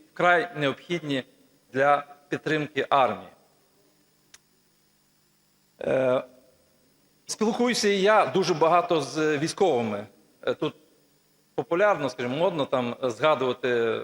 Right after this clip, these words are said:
поїздки, там, і спілкування. Е, так сталося, що якось, е, серед мого оточення більшість військових — це добровольці. Я їм виявляю особливу там повагу, шану, е,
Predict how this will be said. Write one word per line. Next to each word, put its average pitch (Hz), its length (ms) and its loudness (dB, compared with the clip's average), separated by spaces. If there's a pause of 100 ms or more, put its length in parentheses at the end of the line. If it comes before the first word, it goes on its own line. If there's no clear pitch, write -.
(120)
поїздки, 165 480 -6
там, 113 360 -4
і - 140 -16
спілкування. 143 760 -2 (880)
Е, 117 200 -4
так 175 180 0
сталося, 175 400 0
що - 200 -8
якось, 147 540 -6
е, 127 360 -2
серед 131 300 -2
мого 160 220 0
оточення 139 720 -2 (300)
більшість 143 480 -8
військових — 147 540 -4 (100)
це 139 380 0 (500)
добровольці. 175 640 0 (560)
Я 147 300 0
їм 143 200 0
виявляю 143 440 0
особливу 143 500 -2
там 113 260 -4
повагу, 139 460 2
шану, 127 520 -2 (220)
е, 98 40 -16